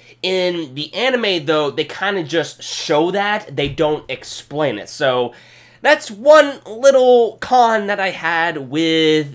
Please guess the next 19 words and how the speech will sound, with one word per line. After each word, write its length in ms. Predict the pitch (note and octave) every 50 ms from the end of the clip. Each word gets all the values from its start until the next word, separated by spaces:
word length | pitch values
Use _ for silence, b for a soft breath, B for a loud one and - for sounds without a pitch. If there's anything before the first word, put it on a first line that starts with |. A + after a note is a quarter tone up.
| G#2
the 500 | A#2 B2 A#2+ A#2 A#2 A#2 A#2 A#2 A2 b b b b b b b b -
anime, 500 | F3 F#3+ G3+ G3+ G3 G3+ G3 G3 G3 F#3+ - - _
but 320 | C3 C#3+ D3+ D3 C3+ - - _ _ _ _ - -
let's 220 | D3+ D#3 D#3 -
continue. 420 | - D3 C3 - D3 A2+ - - - b b b b
And 240 | G#3+ A3+ A3+ A3+ G#3
if 100 | G#3 G#3
you 80 | F3 D#3
haven't 300 | F3 C#3+ C3+ A#2 A#2 A#2
noticed, 500 | A#2+ B2 A#2+ A#2+ A#2+ B2 - - _ _
technically 340 | - E3+ D#3 D#3 D3 D3+ D3
my 120 | C3 B2+
second 300 | - - D#3 B2+ B2+ A2
con 340 | - C#3 B2 B2 B2+ B2+ A#2
would 140 | A#2+ A#2+ G#2+
be 140 | A#2 A#2+
the 60 | A#2+ A#2
fact 440 | - B2+ A2 A2 A#2 - - A#2+
that 320 | A2+ A2 A2 A2 A2+ -